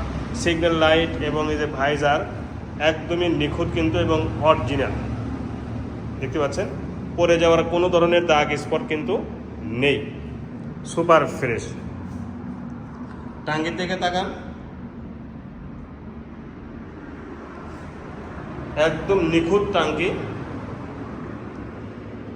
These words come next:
শোরুমে যেরকম থাকে কিন্তু হুবাহুব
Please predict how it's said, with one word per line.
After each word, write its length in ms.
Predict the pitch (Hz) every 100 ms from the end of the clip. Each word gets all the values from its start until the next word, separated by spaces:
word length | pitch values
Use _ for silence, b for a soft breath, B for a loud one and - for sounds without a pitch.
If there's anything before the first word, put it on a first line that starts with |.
| - - - - - -
শোরুমে 360 | 160 180 185 175
যেরকম 320 | 170 165 165 160
থাকে 160 | 160 160 160
কিন্তু 180 | 160 190 151
হুবাহুব 380 | 147 156 160